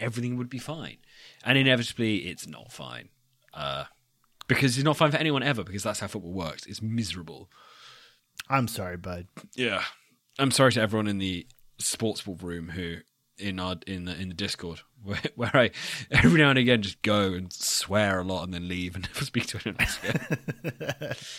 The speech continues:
Speaker 1: Uh, how about you? What kind of have you been consuming to stay sane?
Speaker 2: Well, I made my way through Ted Lasso. That was a pretty good show.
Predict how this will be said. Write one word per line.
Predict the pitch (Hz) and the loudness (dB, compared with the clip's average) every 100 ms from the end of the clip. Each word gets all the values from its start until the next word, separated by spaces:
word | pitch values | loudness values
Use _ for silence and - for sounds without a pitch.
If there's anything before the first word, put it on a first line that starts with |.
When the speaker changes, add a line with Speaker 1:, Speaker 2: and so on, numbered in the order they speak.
| - - | -16 0
Speaker 1:
Uh, | 110 117 | 4 6
how | 113 | 8
about | 151 123 | 8 8
you? | 110 101 | 6 4
What | 104 | 0
kind | 107 101 | -2 -2
of | |
have | 95 | -2
you | 101 98 | -4 -4
been | 92 | -6
consuming | 92 87 - 92 82 | -8 -10 -8 -8 -6
to | |
stay | - - 82 | -6 -4 -6
sane? | - 80 80 - _ _ _ _ _ | -6 -8 -10 -14 _ _ _ _ _
Speaker 2:
Well, | 202 214 - _ | 6 6 4 _
I | - 143 | 0 4
made | 165 | 4
my | 165 156 | 4 2
way | 147 | 2
through | 143 | 2
Ted | 135 127 | 2 2
Lasso. | 117 104 110 | 2 0 0
That | 110 | -2
was | 120 | -2
a | 117 | -2
pretty | 113 | -4
good | 104 98 | -4 -6
show. | 101 95 | -8 -6